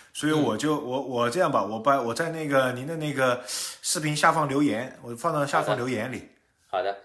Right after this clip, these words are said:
Speaker 2: 呃，你，你，你，你再口述一下，在油管里面是怎么？是中文的还是英文的？
Speaker 1: 呃，中英文都有。油管叫福瑞布拉德，就是 Free Blood。
Speaker 2: Free Blood，自由的血，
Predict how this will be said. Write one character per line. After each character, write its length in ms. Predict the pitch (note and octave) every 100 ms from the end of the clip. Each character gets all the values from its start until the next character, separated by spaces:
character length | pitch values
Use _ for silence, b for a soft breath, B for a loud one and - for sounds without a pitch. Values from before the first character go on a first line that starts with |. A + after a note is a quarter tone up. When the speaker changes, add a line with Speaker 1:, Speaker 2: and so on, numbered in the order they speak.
| b b
Speaker 2:
呃， 140 | C3 D3
你， 180 | D3+
你， 160 | D#3 D3 D#3
你， 180 | D#3 C#3
你 140 | D3+ D3
再 180 | A3 -
口 140 | A2
述 160 | G3 D#3+
一 20 |
下， 220 | A#2+ -
在 200 | F#3+ F3
油 220 | B2+ C3
管 280 | G3+ B2 B2
里 80 | C3+
面 200 | E2 F#2
是 160 | - A2+
怎 140 | E2+
么？ 80 | D#2+
是 120 | -
中 240 | B2 F3+ E3
文 120 | G#2+
的 120 | G2+
还 100 | G2
是 80 | G2+
英 180 | G#2 G#2+
文 160 | E2+
的？ 180 | D#2+ - _ _ _
Speaker 1:
呃， 180 | - C#3+
中 200 | D3 G#3
英 80 | G#3+
文 160 | F#3+
都 140 | F3+ F#3+
有。 140 | D#3+
油 180 | A#2+ D#3
管 240 | D#3+ A2+
叫 180 | A2 C#3
福 240 | B2+ - B2
瑞 160 | D#3+
布 140 | D#3 C#3+
拉 160 | B2
德， 340 | A#2+ G2+ G#2 A2
就 100 | B2
是 220 | A#2 A#2
Free 300 | A2 - - B3
Blood。 320 | C#3+ C#3+ A#2
Speaker 2:
Free 0 |
Blood， 200 | - -
自 180 | - D3+
由 120 | A2
的 160 | A#2+ A2+
血， 180 | -